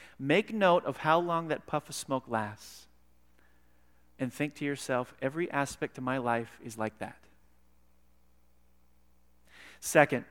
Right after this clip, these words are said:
don't fall for gimmicks. Now, in chapter two of Ecclesiastes, the preacher journeys on a quest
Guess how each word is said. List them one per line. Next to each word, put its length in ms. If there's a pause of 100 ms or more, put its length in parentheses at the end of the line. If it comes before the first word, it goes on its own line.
don't 180
fall 200
for 140
gimmicks. 580 (720)
Now, 80
in 60
chapter 300
two 180
of 120
Ecclesiastes, 680
the 60
preacher 460
journeys 800
on 160
a 80
quest 640